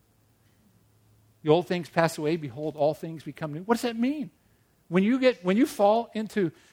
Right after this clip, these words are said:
grace, <laughs> when you accept Christ and have new life, and you're a new creation, is anything really new in your life? No. You have the same job, same wife, same kids, same ch-, friends,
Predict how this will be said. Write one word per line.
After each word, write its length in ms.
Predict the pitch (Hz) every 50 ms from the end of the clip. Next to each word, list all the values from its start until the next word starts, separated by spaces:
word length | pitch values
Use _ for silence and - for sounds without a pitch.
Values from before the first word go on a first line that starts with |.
| _ _ -
grace, 560 | 135 160 165 - - 254 302 - - - - - - 135 - _
<laughs> 220 | - - _ _
when 160 | - 170 175
you 100 | 220 233
accept 480 | 196 - - - - 208 208 214 208 -
Christ 460 | - - 196 175 196 233 240 - -
and 100 | 160 147
have 180 | 147 175 180 175
new 160 | 175 180 175
life, 280 | 160 156 175 220 - - - _ -
and 120 | 170 170
you're 140 | 180 190 185
a 40 | 175
new 140 | 170 185
creation, 520 | 180 - - 175 160 156 170 - - 220 214
is 160 | 196 151 180
anything 340 | 220 240 302 - 262 240 214
really 240 | 202 220 226 214 190
new 200 | 160 165 185 208
in 60 | 220
your 120 | 226 220
life? 260 | 226 226 240 - _ _ -
No. 420 | 233 285 302 311 311 285 202 - - _ _ _ _ _ _ _ _ _ _ _ _ _ _ _ _ _ _ _ -
You 80 | 220
have 80 | 247 247
the 60 | 185
same 280 | - - 226 208 202 190
job, 320 | 143 156 151 160 185 185
same 280 | - - 214 214 208 190
wife, 360 | 143 143 143 151 175 - -
same 240 | - 196 196 202 190
kids, 460 | - - 170 135 156 165 - - - _ _ _ _ _ _ _ _ _ _ _ _ _ _ _ _ _ _ _
same 300 | - - - 190 208 208
ch-, 160 | - - - _ _ _ _ _ _ _
friends, 540 | _ - 196 170 151 147 165 185 - - -